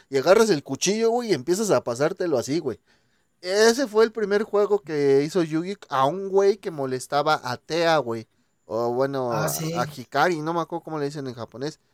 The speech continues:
Speaker 1: que es la chava esta de que, que siempre sale con ellos, güey.
Speaker 2: Ujú.
Speaker 1: Entonces,
Speaker 2: Tea,
Speaker 1: es-,
Speaker 2: qué
Speaker 1: a Tea, güey. Ese es el primer puto juego, güey. Y te digo, y, y todos los juegos son así, güey, y son de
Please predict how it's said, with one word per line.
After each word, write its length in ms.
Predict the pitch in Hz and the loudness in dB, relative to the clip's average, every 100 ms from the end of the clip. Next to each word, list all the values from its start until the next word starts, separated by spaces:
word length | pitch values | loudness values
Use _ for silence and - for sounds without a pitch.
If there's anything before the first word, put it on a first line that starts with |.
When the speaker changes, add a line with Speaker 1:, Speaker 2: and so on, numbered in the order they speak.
| _ | _
Speaker 1:
que 80 | - | -8
es 100 | 127 | 0
la 140 | 135 131 | 0 0
chava 340 | 131 127 127 | -2 0 0
esta 300 | 123 - 123 | 0 -4 -4
de 460 | 110 98 82 73 73 | -2 -4 -6 -8 -12
que, 140 | 92 | -20
que 140 | - 113 | -18 -16
siempre 300 | - 107 120 | -16 -16 -10
sale 220 | 113 110 | -8 -8
con 200 | 113 120 | -6 -4
ellos, 320 | 151 139 107 | -2 -4 -6
güey. 160 | 98 90 _ _ _ _ _ 139 | -10 -12 _ _ _ _ _ -8
Speaker 2:
Ujú. 100 | 135 | -6
Speaker 1:
Entonces, 440 | 120 143 139 156 | -4 -4 -4 2
Speaker 2:
Tea, 480 | 226 269 233 220 214 | 6 6 4 -2 -6
Speaker 1:
es-, 80 | 202 | -12
Speaker 2:
qué 100 | - 226 196 190 202 151 | -18 -18 -16 -16 -4 -4
Speaker 1:
a 60 | |
Tea, 220 | 151 269 | -2 0
güey. 260 | 247 202 175 _ _ _ _ _ | 2 2 -2 _ _ _ _ _
Ese 200 | 156 202 262 | -4 -2 -2
es 100 | 262 | -4
el 120 | 226 | -4
primer 340 | - 165 208 214 | -6 0 0 -2
puto 340 | - 240 277 | -10 -12 -12
juego, 460 | - 240 214 220 196 | -6 -2 2 4 2
güey. 320 | 127 123 117 - | 0 -6 -8 -16
Y 120 | 135 | -12
te 120 | 156 | -6
digo, 240 | 170 185 | -4 -4
y, 80 | 202 165 180 | -6 -8 -12
y 140 | 190 175 | -12 -4
todos 220 | 240 330 | -2 2
los 160 | 349 185 | 4 4
juegos 400 | - 233 269 294 | 2 0 2 0
son 160 | 262 262 | -2 -4
así, 320 | 247 208 220 | -4 -6 -12
güey, 240 | 226 247 | -12 -12
y 520 | 190 143 135 135 135 135 | -12 -12 -12 -14 -14 -10
son 220 | 156 202 | -10 -4
de 420 | 208 185 160 127 | -2 -2 -2 -4